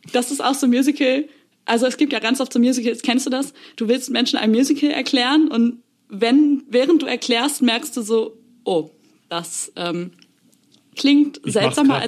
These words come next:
Speaker 2: nicht
Speaker 1: ich das
Speaker 2: besser.
Speaker 1: gedacht habe.
Speaker 2: Und dann kommt immer dieses, ah, ja, aber, also es ist, es ist weniger so, wie ich das, also man muss das sehen, dann funktioniert
Speaker 1: Ja.
Speaker 2: dieser Satz.
Speaker 1: Genau das nämlich.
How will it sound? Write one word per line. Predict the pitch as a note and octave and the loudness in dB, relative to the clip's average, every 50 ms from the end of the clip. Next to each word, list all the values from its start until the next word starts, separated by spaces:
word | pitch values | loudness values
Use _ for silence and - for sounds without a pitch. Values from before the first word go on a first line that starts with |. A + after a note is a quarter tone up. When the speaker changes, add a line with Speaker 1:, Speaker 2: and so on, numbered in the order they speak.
| C#3 - | -4 -4
Speaker 2:
nicht | B3 | -2
Speaker 1:
ich | - | -2
das | A#2+ - | -2 0
Speaker 2:
besser. | A3+ G#3 - | -2 -2 -4
Speaker 1:
gedacht | - - - - - C#4+ - - - - D#4 | -6 -4 -2 -2 -2 -2 -4 -4 -4 -2 0
habe. | D#4 E4 F#4 F4+ F4 F#4+ G#4 C5+ - - - _ _ _ _ _ _ _ _ _ _ - | 0 0 0 0 0 0 0 0 -2 -6 -12 _ _ _ _ _ _ _ _ _ _ -4
Speaker 2:
Und | - C#3+ C3 | -4 -2 0
dann | D3 D3 D3 D3 | 0 0 -2 0
kommt | - E3 D#3+ D#3 F#3 | -2 -2 -2 0 -2
immer | F#3 F#3 F3 | -2 0 2
dieses, | D#3+ E3+ E3 D#3+ D3+ - _ | 2 2 0 0 -4 -8 _
ah, | - D3 D3 D3 D#3 D3+ - - - - - _ _ | -10 -8 -4 -4 -4 -6 -6 -18 -20 -20 -20 _ _
ja, | C3+ D3 D#3 E3+ C#3+ | -2 -2 -2 0 0
aber, | D3 D#3+ E3+ E3+ E3+ - - _ _ _ | 0 0 0 0 0 -2 -6 _ _ _
also | - E3+ F#3 A3+ A3+ | -2 0 0 0 0
es | - A3 F#3+ | 0 -2 0
ist, | A#3 G#3+ - - _ _ _ _ _ | -2 -4 -6 -10 _ _ _ _ _
es | G3 E3+ E3+ | -4 -2 -2
ist | C#4 - F3+ E3 | 0 0 0 0
weniger | G#3 A#3+ B3+ C#4+ C#4 G3+ G#3+ G#3 F#3 | 2 2 2 2 2 2 0 0 0
so, | F3+ D#3 E3 G3 B3+ B3+ A#3+ G3+ | 0 0 0 0 0 0 0 -2
wie | G#3 G#3+ A#3 | 0 -2 -2
ich | - - | -2 -2
das, | B3+ A3 D#3+ - - _ | -4 -4 -4 -8 -8 _
also | F#3+ A3 B3 G3+ | -4 -2 0 2
man | A3+ A3 | 2 2
muss | F#3+ G#3 A3+ A3 | 2 2 0 0
das | - B3+ A#3 A3+ - | 0 -2 -2 0 0
sehen, | - G#3+ G#3+ F3+ D#3+ | 0 0 2 2 0
dann | E3+ E3+ G3 | 0 -2 -2
funktioniert | - A#3+ G#3+ G#3+ - A#3 G#3+ F#3 F#3+ D#3+ C#3 - | 0 0 0 0 0 -2 0 2 2 0 0 -2
Speaker 1:
Ja. | - - - E5+ - F#4 F#4 F#4+ F#4+ | -4 -4 -4 -4 -4 -2 0 0 2
Speaker 2:
dieser | G3 G#3+ A#3+ A3 | 2 2 2 0
Satz. | - E3+ C#3+ C#3 - - - - _ - _ - _ - - - - - _ _ _ - _ _ - - - - - G#5+ - - - - _ - | 0 0 -2 -4 -6 -10 -18 -20 _ -20 _ -20 _ -20 -20 -18 -18 -20 _ _ _ -20 _ _ -16 -10 -6 -4 -2 -2 -2 -4 -8 -12 _ -2
Speaker 1:
Genau | A#4 G4 F4+ F4+ G#4 A4 G#4+ A4 | -2 0 0 0 0 0 0 2
das | G#4 G4+ A4 G#4+ - | 0 0 0 0 0
nämlich. | D#4 C4 A#3+ A#3+ A#3+ A3+ C#4 D#4 | 0 0 0 -2 0 0 0 -2